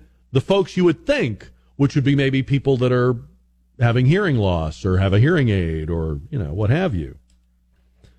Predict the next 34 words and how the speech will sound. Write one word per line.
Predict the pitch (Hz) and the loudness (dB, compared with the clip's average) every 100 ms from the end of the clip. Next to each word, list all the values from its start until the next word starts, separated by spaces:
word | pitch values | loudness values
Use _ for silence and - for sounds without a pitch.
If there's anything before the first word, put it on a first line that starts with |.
| _ _ _ _ | _ _ _ _
So | - | 0
that | 143 | 0
made | 147 | 2
me | 123 | 0
feel | 151 | 0
better, | 117 85 67 90 - _ _ _ _ _ - | 0 -4 -10 -18 -20 _ _ _ _ _ -14
'cause | 92 - | -12 -6
I | 139 | -2
wondered | 165 160 143 123 | 0 0 0 0
why | 123 117 | 0 0
I | 113 127 | 0 0
was | 120 107 - - _ _ _ | -2 -4 -8 -20 _ _ _
literally | 135 156 160 135 120 | 2 4 4 2 0
unable | 117 117 104 | 2 2 2
to | 104 | 2
watch | 104 104 | 2 0
shows | - 143 113 98 | 0 2 2 2
without | 107 127 113 | 2 2 0
it. | 90 87 - _ _ _ _ _ - | -2 -6 -12 _ _ _ _ _ -4
And, | 113 110 104 92 | -2 0 0 0
um, | 107 101 98 101 | 2 2 0 0
I | 113 | 0
was | 107 | 0
telling | - 117 | 0 0
myself, | 107 90 - 87 | 0 -2 -2 -2
"Well, | 101 104 | 0 0
these | 98 | 0
characters | - 113 92 - 82 76 | 0 0 0 -2 -4 -2
mutter." | 95 90 87 85 85 - _ _ - | 0 0 0 -2 -4 -6 _ _ -6
<laughs> | - - - - _ _ _ _ _ _ - - 1077 - - - - - - - _ 170 - - - - - | -6 -6 -18 -20 _ _ _ _ _ _ -20 -20 -10 -10 -10 -18 -20 -16 -12 -12 _ -8 -8 -10 -10 -12 -8
It's | 180 202 | -2 0
not | 220 | 0
my | 185 180 | 0 -2
fault. | 165 143 113 113 - | -2 0 0 -2 -8